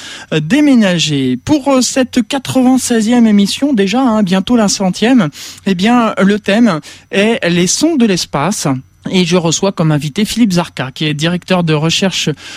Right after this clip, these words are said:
au C N R S, laboratoire d'études spatiales et d'instrumentation en astrophysique,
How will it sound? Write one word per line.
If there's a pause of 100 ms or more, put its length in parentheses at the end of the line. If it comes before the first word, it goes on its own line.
(120)
au
C
N
R
S,
laboratoire
d'études
spatiales
et
d'instrumentation
en
astrophysique,